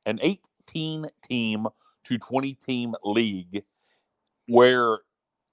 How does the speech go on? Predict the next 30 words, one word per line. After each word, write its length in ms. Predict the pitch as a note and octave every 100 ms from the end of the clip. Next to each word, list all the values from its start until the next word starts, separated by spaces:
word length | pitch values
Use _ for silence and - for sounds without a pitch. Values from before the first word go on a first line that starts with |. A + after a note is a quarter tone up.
| _ _ _ _ -
it's 220 | C3+ -
clearly 600 | - D#3+ E3 D#3 C3+ A#2 _ _ _ - F#2
divisions. 880 | B2 B2 C3+ G#2 F2+ F#2 - - - - _ - _ - _ _ _ _ _ _ -
Yes, 500 | C#3 G#3+ F3+ - _
we 160 | A2+ C3
have 160 | C#3+ -
teams 300 | D3 C#3+ A#2
in 60 |
Oregon 380 | A2+ B2 B2+ A#2+
and 100 | G2
Washington 840 | G#2 A#2 B2 B2+ B2 - A#2+ A#2+ - _ _ _ G#2+
and 180 | G#2 G2
in 100 | G2
California, 880 | B2 A2 - C3+ F3+ F#3 G#2 F#2+ - _ _ _ _
but 340 | A#2 C3+ B2+ - _ _ _ _ _ _ -
while 400 | A#2+ D#3 D#3+ B2+
in 100 | G2
football, 640 | - E3 - F3 F3+ F#3
you'd 200 | F3 D#3+
probably 240 | F3 F3
make 200 | E3+ E3+
those 160 | E3 D#3
trips. 300 | - F3 -
In 120 | C3
basketball, 640 | C#3+ A#3+ C4+ C#3+ C3 C3 B2
it 40 |
would 120 | A#2 G#2+
be 100 | G#2+
done. 220 | A2 G#2+
Let, 160 | D#3